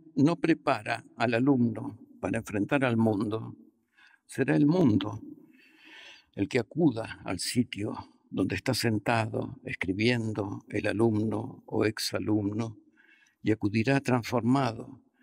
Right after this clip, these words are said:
adaptado a la clase de educación que ese alumno se impartió.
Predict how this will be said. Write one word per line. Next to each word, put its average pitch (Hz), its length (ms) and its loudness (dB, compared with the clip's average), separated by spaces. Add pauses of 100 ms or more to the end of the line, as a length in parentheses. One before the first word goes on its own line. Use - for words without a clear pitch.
(260)
adaptado 113 840 -2 (160)
a - 80 -6
la 98 120 -4
clase 123 340 -2
de 113 100 2
educación 117 840 0 (420)
que 131 100 0
ese 120 220 0
alumno 104 420 2
se 104 140 -2
impartió. 98 680 -2